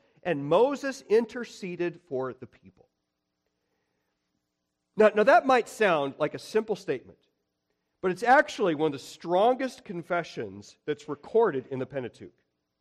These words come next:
And Israel doesn't make excuses. They don't whine.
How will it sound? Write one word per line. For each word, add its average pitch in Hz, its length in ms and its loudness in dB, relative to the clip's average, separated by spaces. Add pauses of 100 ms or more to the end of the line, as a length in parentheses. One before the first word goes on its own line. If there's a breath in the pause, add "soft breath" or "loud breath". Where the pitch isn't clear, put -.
(640)
And 170 180 -4
Israel 277 560 4
doesn't 175 340 -2
make 160 180 -4
excuses. 233 840 -12 (800)
They 165 100 -4
don't 143 300 -2
whine. 214 640 2